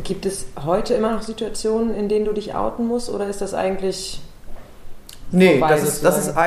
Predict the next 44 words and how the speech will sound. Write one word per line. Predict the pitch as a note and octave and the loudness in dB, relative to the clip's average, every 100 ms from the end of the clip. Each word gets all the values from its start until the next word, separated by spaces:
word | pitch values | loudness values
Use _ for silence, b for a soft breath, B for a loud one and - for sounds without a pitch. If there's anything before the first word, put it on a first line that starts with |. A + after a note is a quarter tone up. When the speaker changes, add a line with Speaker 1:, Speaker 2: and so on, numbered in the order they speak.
| F#3+ | 2
Speaker 2:
eigen-, | F#3 | 0
das | F3 | -2
ist | F3 | 2
ja, | F#3+ E3 - D3+ | 4 4 2 -2
äh, | D3 | -2
erstens | - E3 E3+ | 0 0 0
auch | D3+ | -4
allgemein | - E3+ D#3+ D#3 | -2 0 0 0
bekannt. | D#3+ - G#3 | -2 0 2
Ich | A#3 | 4
Speaker 1:
Ja. | F3+ | 2
Speaker 2:
habe | F3 | 2
ja | |
auch | - | -2
nie | D#3+ F#3 | 0 0
da | F3+ C#3 | 2 0
ein | C#3+ - | 0 -2
Geheimnis | D3+ C#3 F#3 A3 | 0 2 2 0
draus | - F#3+ A3+ | 2 4 4
Speaker 1:
Mhm. | |
Speaker 2:
gemacht. | A3+ G3+ G#3 - | 4 2 0 -2
Jetzt | E3 | 0
ist | F3+ | 0
es | E3 D#3+ - | -4 -6 -4
noch | E3 E3+ | -2 -2
bekannter, | F3 F#3 F3+ F3 D#3 | -4 -4 -2 0 0
weil | D3 | -2
ich | D3 | -2
einen | D3 | -6
Podcast | D#3 G3+ G3 F#3+ | -4 -2 0 0
mache, | E3+ E3 - | -2 -4 -4
aber | C3 | -4
so | B2+ B2+ E3 | -4 2 2
viel | G3+ F#3 | 4 2
hören | E3 | 0
ja | D3+ | 0
jetzt | C3 | 2
auch | - | 2
wieder | F#3+ C#3 | 4 2
nicht. | C#3+ E3 B B B B | 0 -4 B B B B
Aber | - D#3 | -2 2
dadurch, | D#3 D#3+ F3+ | 4 4 2
dass | - D#3+ | 0 0
ich, | D#3+ | -2